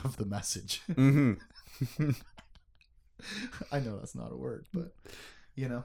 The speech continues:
Speaker 2: But I got it.
Speaker 1: With the point being driven home by the Jedi with their new Jacen Solo rule, you know, it's,
Speaker 2: Yeah.
Speaker 1: it's, it's given to us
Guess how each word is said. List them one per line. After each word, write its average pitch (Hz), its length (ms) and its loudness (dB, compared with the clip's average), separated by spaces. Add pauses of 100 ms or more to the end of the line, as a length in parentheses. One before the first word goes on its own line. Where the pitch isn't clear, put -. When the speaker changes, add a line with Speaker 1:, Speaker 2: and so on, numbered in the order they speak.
Speaker 2:
But 127 120 4
I 143 60 6
got 156 200 8
it. - 20 2
Speaker 1:
With 151 140 10
the 147 80 2
point 165 460 8
being 147 440 6 (680)
driven 139 360 8
home 131 360 8
by 123 140 8
the 117 120 4
Jedi 120 580 6 (540)
with 107 120 -4
their 110 100 4
new 110 440 4
Jacen 110 360 0
Solo 110 600 2 (300)
rule, 113 600 4 (880)
you 101 120 -2
know, 107 220 0
it's, - 80 0
Speaker 2:
Yeah. 85 240 6
Speaker 1:
it's, - 280 -2
it's 110 200 -4
given 127 300 4
to 120 180 4
us 117 380 4